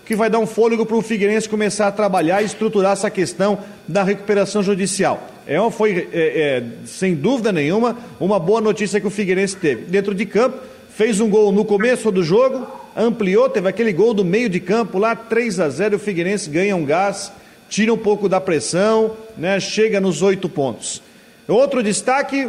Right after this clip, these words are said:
um jogo muito ruim, Chapecoense e Brusque, zero a zero, jogo, é, duas equipes acho que se, se respeitaram demais. Foi um jogo que teve muita pancadaria e pouco jogo, muita falta, muito jogo muito truncado, né?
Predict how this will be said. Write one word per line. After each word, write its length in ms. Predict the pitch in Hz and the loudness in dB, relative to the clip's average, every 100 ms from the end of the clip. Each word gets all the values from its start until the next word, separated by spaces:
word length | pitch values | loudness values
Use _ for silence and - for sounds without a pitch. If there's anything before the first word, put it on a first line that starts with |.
| - | -4
um 120 | 208 | -2
jogo 220 | 190 240 226 | 0 0 2
muito 240 | 262 247 | 0 2
ruim, 240 | 220 302 | 2 2
Chapecoense 560 | 285 220 220 214 226 214 | 0 -2 -2 0 -2 0
e 40 | |
Brusque, 280 | 180 240 - | -2 -2 -2
zero 180 | 156 214 | 0 2
a 60 | 170 | 2
zero, 260 | 143 233 170 | 0 -2 -2
jogo, 280 | 202 208 139 - 165 | -2 -4 -8 -10 -4
é, 480 | 165 156 151 143 131 - | 0 0 0 -2 -6 -16
duas 260 | 156 165 208 | -8 -2 -2
equipes 320 | 208 - - - | -2 -6 -8 -4
acho 180 | 190 | -4
que 80 | 190 | -6
se, 180 | - 185 | -6 -6
se 140 | - 190 | -4 -2
respeitaram 680 | 220 220 202 175 202 214 | 0 0 -2 -2 0 0
demais. 520 | 190 160 156 143 - - - - - - | 0 -2 -2 -2 -6 -14 -20 -20 -20 -6
Foi 120 | 160 | -2
um 40 | |
jogo 140 | 156 196 | 0 0
que 120 | 208 | 0
teve 100 | 175 | 0
muita 200 | 226 254 | 0 -2
pancadaria 720 | - 226 202 214 175 170 240 | 0 -2 0 0 0 0 0
e 60 | 233 | 0
pouco 280 | 233 226 196 | -2 0 0
jogo, 300 | 175 147 123 | 2 0 -2
muita 220 | 190 185 | -4 -4
falta, 600 | - 175 208 170 143 135 | -2 0 2 2 -2 -6
muito 200 | 139 147 | -6 -4
jogo 140 | 180 180 | -4 -4
muito 180 | 180 - | -8 -2
truncado, 500 | 202 156 147 120 - - - - - - | -2 0 -2 -2 -4 -16 -20 -20 -20 -12
né? 300 | 127 156 156 | -4 -2 -2